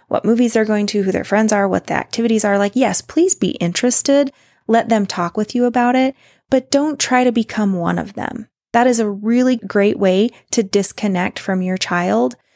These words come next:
because now you're putting yourself in competition mode with them, where you are trying to show up, be the center of attention with them and their friend group. It's not gonna go very well for you. And then the next thing that we do that is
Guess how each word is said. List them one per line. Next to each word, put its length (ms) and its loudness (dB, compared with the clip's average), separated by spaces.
because 260 2
now 140 4
you're 160 4
putting 280 0
yourself 360 0
in 100 -4
competition 640 -4
mode 180 -6
with 160 -10
them, 300 -6
where 180 2
you 600 4
are 120 2
trying 340 -2
to 120 -6
show 260 2
up, 220 -2
be 140 2
the 100 2
center 380 -2
of 80 -4
attention 680 -4
with 180 0
them 220 2
and 100 2
their 100 0
friend 360 0
group. 400 -2
It's 160 -2
not 200 0
gonna 200 0
go 200 0
very 260 0
well 220 -2
for 180 -6
you. 280 -6
And 120 4
then 100 4
the 80 4
next 240 2
thing 160 2
that 140 0
we 120 0
do 400 -2
that 320 0
is 580 -2